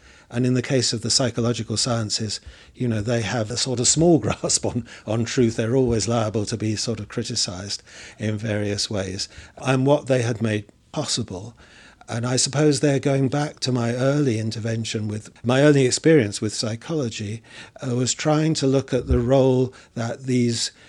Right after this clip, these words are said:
uh, small authorities for the management of human beings had.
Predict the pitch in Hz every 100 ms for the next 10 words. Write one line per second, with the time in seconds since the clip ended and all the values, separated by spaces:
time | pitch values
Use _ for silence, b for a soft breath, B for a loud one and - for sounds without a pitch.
0 | B - - 120 120 - 151 151 170 175
1 | 151 131 120 147 127 120 - 120 - 120
2 | 117 117 127 131 131 113 120 117 113 -
3 | 120 117 113 107 110 95 95 101 101 -
4 | - 92 82 82